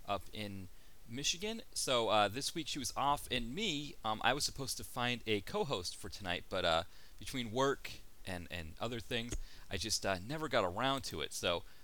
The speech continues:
um, I apologize for that tonight. I know we're just gonna be doing a solo show with me, and it'll probably be, I don't know, maybe about a half hour. I know, uh, in the past I did a solo show that didn't go so well. The, the, uh, mention,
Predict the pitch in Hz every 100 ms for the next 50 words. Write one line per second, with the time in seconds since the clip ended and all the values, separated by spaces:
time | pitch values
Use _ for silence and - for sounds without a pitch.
0 | - - 87 87 - - - - - -
1 | - - 107 - 131 127 123 123 120 127
2 | 120 113 135 127 120 98 95 95 90 -
3 | - - - - 101 95 110 104 92 82
4 | - - - - - - 139 143 135 -
5 | 143 131 - 143 143 175 - 311 247 151
6 | 160 151 - - - - 117 110 143 143
7 | 127 117 101 - 110 98 95 78 78 104
8 | 107 104 - - - 90 - 117 104 -
9 | 117 120 123 104 113 107 - 117 110 107
10 | - 113 101 131 120 104 120 117 - 98
11 | 85 78 82 - 92 69 - - 90 82
12 | - - - - - 87 82 76 - 101
13 | 92 -